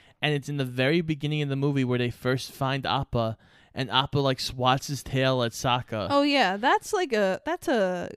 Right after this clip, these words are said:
Speaker 2: Sokka thing that would happen,
Speaker 1: And
Speaker 2: but
Speaker 1: he's like, "He's eating me!" <laughs>
Speaker 2: Yeah, it, it was, like, a little cute.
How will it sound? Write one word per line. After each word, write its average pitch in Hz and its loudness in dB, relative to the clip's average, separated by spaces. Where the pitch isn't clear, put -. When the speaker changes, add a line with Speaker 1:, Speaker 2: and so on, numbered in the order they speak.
Speaker 2:
Sokka - -2
thing 190 -2
that 208 -2
would 190 0
happen, 208 -2
Speaker 1:
And 165 0
Speaker 2:
but 170 0
Speaker 1:
he's 196 -2
like, 254 4
"He's 320 -2
eating 381 4
me!" 214 2
<laughs> - -16
Speaker 2:
Yeah, 180 0
it, 226 -2
it 294 0
was, 302 2
like, 233 2
a 208 -2
little 185 0
cute. 180 -4